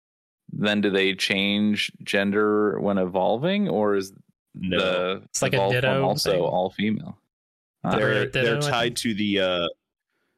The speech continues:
Speaker 2: the Braviary, 'cause Braviary are hundred percent male.
Speaker 1: Oh,
Speaker 3: Oh, you
Speaker 1: I
Speaker 3: made that
Speaker 1: didn't
Speaker 3: ditto.
Speaker 2: They
Speaker 1: realize
Speaker 2: were the
Speaker 1: that.
Speaker 2: two
Speaker 1: That's
Speaker 2: varying,
Speaker 1: interesting.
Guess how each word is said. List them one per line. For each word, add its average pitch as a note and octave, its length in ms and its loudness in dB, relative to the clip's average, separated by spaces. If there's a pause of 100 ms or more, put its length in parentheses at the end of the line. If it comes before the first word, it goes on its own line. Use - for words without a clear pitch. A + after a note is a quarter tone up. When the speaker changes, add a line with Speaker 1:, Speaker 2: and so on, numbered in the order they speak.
Speaker 2:
the G2+ 320 2 (480)
Braviary, G2+ 640 2 (240)
'cause G#2 100 -14
Braviary F#2+ 460 2
are F2+ 80 0
hundred F#2+ 160 0
percent - 260 -4
male. F#2+ 300 0 (380)
Speaker 1:
Oh, B2 380 2 (160)
Speaker 3:
Oh, - 20 2
you D#3+ 60 2
Speaker 1:
I C3 80 2
Speaker 3:
made B2 160 0
that C#3+ 100 0
Speaker 1:
didn't D#3+ 120 0
Speaker 3:
ditto. F3+ 140 2
Speaker 2:
They A#3 80 2
Speaker 1:
realize - 140 0
Speaker 2:
were F#2 80 0
the F#2 140 0
Speaker 1:
that. F2 160 -2 (1000)
Speaker 2:
two G#2+ 160 0
Speaker 1:
That's F#2+ 140 -2
Speaker 2:
varying, F#2+ 280 2
Speaker 1:
interesting. F2 420 -2